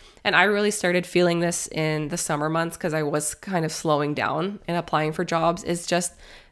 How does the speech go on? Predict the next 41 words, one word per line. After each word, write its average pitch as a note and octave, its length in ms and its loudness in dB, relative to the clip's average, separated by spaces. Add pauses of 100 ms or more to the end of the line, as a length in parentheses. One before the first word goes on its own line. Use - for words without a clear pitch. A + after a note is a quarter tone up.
the G#3 120 6
limited G3+ 840 2 (840)
availability E3 720 4
of E3 100 -2
jobs D#3+ 280 0
that - 120 -4
I D3+ 120 0
was D3+ 120 0
actually C3 320 -4
attracted - 520 0
to. B3+ 340 4 (420)
Uh, - 280 -2
and A3 120 4
I'm B3 80 4
not C#4+ 180 -2
sure, F3+ 220 2
like, F3 180 -4
maybe F#3 200 2
in G#3+ 100 2
the G3+ 60 0
summer D#3+ 360 0
there D#3 140 0
were C#3+ 200 0
more D3 160 0
people D#3 360 0
on - 180 0
holiday, F3 840 0
so - 200 -2
there E3 120 0
just D#3 240 -4
weren't D3+ 220 -2
as E3 180 -2
much, - 420 -4
there F3+ 140 0
wasn't F3+ 220 2
as F3+ 100 -4
much D#3 180 -2
variety D3+ 540 0
of D3 120 -2
jobs - 320 -4
available, D3 680 -2